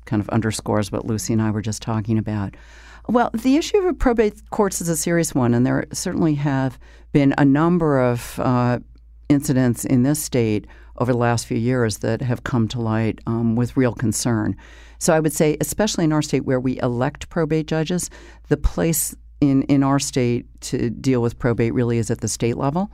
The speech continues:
because that's where those standards need to be applied. Not all states have elected probate judges, so that might be something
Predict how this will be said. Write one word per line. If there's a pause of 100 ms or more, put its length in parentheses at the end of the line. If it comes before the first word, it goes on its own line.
(300)
because
that's
where (220)
those
standards
need
to
be
applied. (300)
Not
all
states
have
elected
probate
judges,
so
that
might
be
something